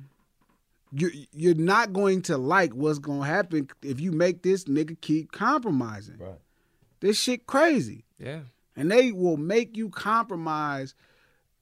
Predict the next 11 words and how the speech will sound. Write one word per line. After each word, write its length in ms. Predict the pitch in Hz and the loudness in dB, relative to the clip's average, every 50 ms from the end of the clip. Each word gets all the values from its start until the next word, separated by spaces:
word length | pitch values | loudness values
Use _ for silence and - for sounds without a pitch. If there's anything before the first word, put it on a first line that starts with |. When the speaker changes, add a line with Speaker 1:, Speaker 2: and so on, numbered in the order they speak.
| _ _ _ _ _ _ - | _ _ _ _ _ _ -2
Speaker 1:
I 100 | 170 202 | 0 2
always 420 | 196 233 262 269 240 233 208 185 - | 4 6 6 8 8 8 8 8 6
say 220 | - 202 185 165 | 0 0 2 2
this, 280 | 139 120 113 113 - - _ _ _ - 107 123 127 | 0 0 -4 -6 -12 -18 _ _ _ -20 -18 -10 -6
the 80 | 139 | -4
word 480 | 135 123 156 190 208 226 220 202 143 117 | -2 2 4 4 6 6 4 2 2 0
boring 540 | 117 151 180 202 214 214 214 214 208 208 185 _ _ _ _ _ - | -2 0 0 2 0 0 0 -2 -4 -4 -8 _ _ _ _ _ -8
is 180 | 151 156 147 131 | -4 -4 -4 -4
a 100 | 131 120 | -4 -6
woman's 540 | 117 113 120 143 170 180 180 175 170 151 143 | -6 -2 2 4 4 4 6 4 4 2 2
word 380 | 135 135 123 113 101 95 - | -2 -2 -2 -4 -6 -10 -16